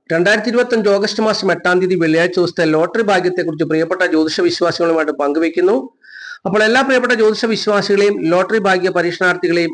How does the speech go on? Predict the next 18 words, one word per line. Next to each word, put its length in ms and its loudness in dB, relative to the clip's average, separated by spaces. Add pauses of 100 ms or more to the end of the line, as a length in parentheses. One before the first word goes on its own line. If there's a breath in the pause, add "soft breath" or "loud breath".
ഒരുപോലെ 520 2 (160)
സ്നേഹത്തോടെ 760 0 (540)
ഹാർദവമായി 600 2 (200)
സ്വാഗതം 520 0
ചെയ്യുന്നു. 340 -2 (800 loud breath)
രണ്ടായിരത്തി 380 2
ഇരുപത്തഞ്ച് 680 0 (180)
ഓഗസ്റ്റ് 340 0
മാസം 280 0
എട്ടാം 240 0
തീയതി 160 0
വെള്ളിയാഴ്ച 400 0
ദിവസം 380 -2
കേരള 280 2
ഗവൺമെന്റിന്റെ 760 -2
സുവർണ 520 0
കേരളം 500 0 (100)
ലോട്ടറിയാണ് 600 0